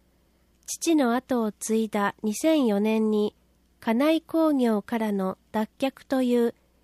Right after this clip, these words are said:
長年の夢を叶えるため法人化しました。当初は父の時代同様、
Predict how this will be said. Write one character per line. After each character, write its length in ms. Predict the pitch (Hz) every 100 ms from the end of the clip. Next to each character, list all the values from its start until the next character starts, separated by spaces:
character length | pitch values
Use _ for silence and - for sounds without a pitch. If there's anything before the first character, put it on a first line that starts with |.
| _ 214
長 300 | 214 247 302
年 280 | 311 311
の 100 | 311
夢 340 | 311 294 311 285
を 100 | 233
叶 300 | 233 233 269
え 80 | 269
る 120 | 262
た 160 | 214
め 280 | 196 185 190 - _ _ _ _ _ _
法 280 | 240 269
人 280 | 269 277 269
化 180 | - 269
し 140 | -
ま 160 | 262 262
し 120 | -
た。 280 | - 175 - _ _ _ _ _ _ _ _ _ _ -
当 220 | 320 302
初 140 | -
は 280 | 202 175 175 - _ _ _
父 280 | - - 330
の 160 | 285 220
時 160 | 190
代 260 | 190 220 226
同 280 | 220 214 214
様、 360 | 208 202 196